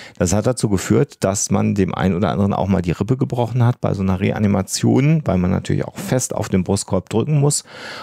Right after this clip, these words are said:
Und so entstand irgendwann die Idee, ob man nicht eine, äh, Puppe kreieren könnte, mit der man das dann üben könnte. Und, ähm, das, äh, Ganze war aus dem Bereich der Notfallmedizin entstanden und, ähm,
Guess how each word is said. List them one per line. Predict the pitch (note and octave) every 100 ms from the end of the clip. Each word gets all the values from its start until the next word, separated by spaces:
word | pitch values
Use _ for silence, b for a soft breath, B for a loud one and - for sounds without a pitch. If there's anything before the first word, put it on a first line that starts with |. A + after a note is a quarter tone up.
| B
Und | A#2 A2+
so | A#2+
entstand | B2 - - F2 E3+ - -
irgendwann | G2 C3+ D3 A#2+ G#2 A#2
die | A2 -
Idee, | F2+ E2 E2+ G2+ C#3+ E3 - B B -
ob | A2 C#3
man | B2+ G#2+
nicht | A#2 - -
eine, | G2+ G#2 G#2 G2 _ _ _
äh, | F2 F2+ F#2+ G#2 - _ -
Puppe | - F3 B2 F#2+ D2+ G#2
kreieren | - G2 F2 F#2+ F#2+ F2+
könnte, | F#2+ G2 A#2
mit | G#2 F#2
der | G2
man | G2+ F#2
das | G#2+ -
dann | G#2+ G#2 - _
üben | C3 C3 F#2+ - _ -
könnte. | - D#2+ C#2+ - _ - B B B B B B _
Und, | B2 C3+ C#3+ - - -
ähm, | A2 G#2+ G2+
das, | G#2 -
äh, | - G2+ -
Ganze | F#2+ G#2 G2
war | F2+ E2+ A1
aus | -
dem | F#2+
Bereich | F2+ F2+
der | F2
Notfallmedizin | F2 G2+ A#2 A2 A2+ A2+ - C3 B2
entstanden | A2 A2+ - G#2 A#2 C3 C#3
und, | - A2+ B2 B2 - -
ähm, | A2 A2+ A#2 A#2